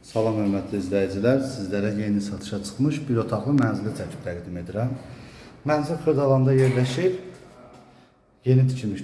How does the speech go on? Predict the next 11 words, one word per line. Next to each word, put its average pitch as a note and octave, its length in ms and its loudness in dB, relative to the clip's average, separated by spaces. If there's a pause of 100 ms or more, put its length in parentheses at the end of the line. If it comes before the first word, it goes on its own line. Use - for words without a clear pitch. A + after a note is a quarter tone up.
dörd G#2+ 180 -2
mərtəbəli G2+ 540 -4
binanın B2 340 0
ikinci F2 380 -6
mərtəbəsində, D2 640 -12 (100)
icra G2+ 320 -2
hakimiyyətinə E2 540 -8 (500)
yaxın E2+ 320 -8
məsafədə D#2+ 540 -12
yerləşir. F2+ 580 -4 (800)
Qazlı, D3 320 0